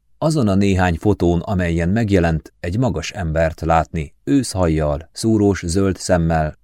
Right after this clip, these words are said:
gyakran sötét szürke öltönyben, hermész nyakkendővel és a két arckifejezés egyikével: szigorú tekintet vagy mosoly. Apjától különc fukarságát is megörökölte.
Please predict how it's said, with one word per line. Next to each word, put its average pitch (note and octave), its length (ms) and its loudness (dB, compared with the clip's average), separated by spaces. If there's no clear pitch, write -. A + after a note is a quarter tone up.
gyakran A2 480 -2
sötét A2 440 -2
szürke F#2 400 0
öltönyben, D#2+ 760 -2
hermész G#2 500 -2
nyakkendővel F#2 840 0
és C3 220 -6
a B2 60 -6
két C3+ 340 0
arckifejezés G2 840 -2
egyikével: D2 800 -6
szigorú E2+ 480 0
tekintet F#2 760 -4
vagy C#3 240 -6
mosoly. C#2 460 -10
Apjától F2+ 800 2
különc E2+ 380 2
fukarságát D#2 800 2
is E2 160 -4
megörökölte. D2 760 -4